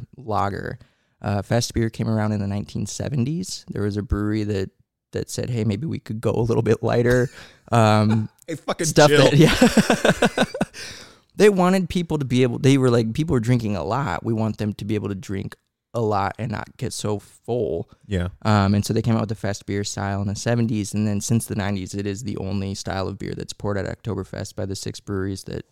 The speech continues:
Speaker 1: that, uh, pour there. So, um,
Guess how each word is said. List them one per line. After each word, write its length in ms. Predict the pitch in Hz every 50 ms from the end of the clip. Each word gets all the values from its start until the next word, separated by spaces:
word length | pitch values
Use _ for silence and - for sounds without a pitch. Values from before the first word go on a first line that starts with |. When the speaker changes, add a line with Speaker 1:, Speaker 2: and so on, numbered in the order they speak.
| _ _ _
Speaker 1:
that, 260 | - - - - -
uh, 260 | - - 50 50 50 50 - _ _ _ _ _ _ _ _ _ _ _ _ _ _ _ _
pour 180 | _ 135 123 117
there. 240 | 95 87 - - 123
So, 320 | - - 113 110 104 - - - - - - - _ _ _
um, 580 | - 113 107 104 101 107 113 110 - - 123 -